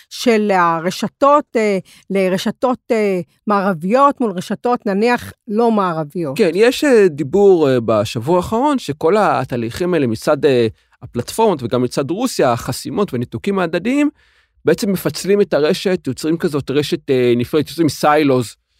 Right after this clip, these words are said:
Speaker 2: של רשת, שתלך נגיד את הרשת של האינטרנט של המערב, שתהיה נפרדת לחלוטין מהרשת של רוסיה או של רוסיה וסין,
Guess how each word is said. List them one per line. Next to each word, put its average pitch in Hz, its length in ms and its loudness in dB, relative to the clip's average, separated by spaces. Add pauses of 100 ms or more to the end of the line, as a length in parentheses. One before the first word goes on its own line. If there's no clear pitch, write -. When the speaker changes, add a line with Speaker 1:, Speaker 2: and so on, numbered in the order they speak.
(140)
Speaker 2:
של - 200 -6
רשת, 147 300 0
שתלך 151 320 -4
נגיד 139 160 -4
את - 60 -6
הרשת 139 340 -2
של 131 160 -2
האינטרנט 113 680 0
של 123 140 -4
המערב, 147 580 2 (360)
שתהיה - 240 -2
נפרדת 139 280 -2
לחלוטין 139 320 -2
מהרשת 131 360 0
של 120 140 -4
רוסיה 143 360 0
או 120 80 2
של 120 140 -6
רוסיה 131 320 -2
וסין, 247 460 -2